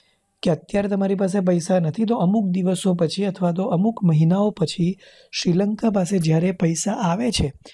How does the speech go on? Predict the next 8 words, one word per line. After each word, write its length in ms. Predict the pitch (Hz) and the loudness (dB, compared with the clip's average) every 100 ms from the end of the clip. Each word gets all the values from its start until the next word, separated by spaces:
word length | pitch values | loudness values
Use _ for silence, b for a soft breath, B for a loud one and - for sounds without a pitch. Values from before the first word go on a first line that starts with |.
| B B _ | B B _
ત્યારે 300 | 156 156 208 | 0 2 0
શ્રીલંકા 520 | 185 160 160 160 170 | 0 0 0 0 0
એ 80 | 165 | -2
પૈસા 360 | 156 147 180 151 | 0 -2 -2 -2
ભારતને 720 | 139 131 139 - 147 170 226 b b b | -2 -2 -4 -4 0 0 -2 b b b
આપશે. 420 | 135 - - 151 - _ b b _ - | -6 -4 -6 -6 -10 _ b b _ 0
જેમ 220 | 160 165 | 0 2
બેંક 280 | 165 180 | 0 0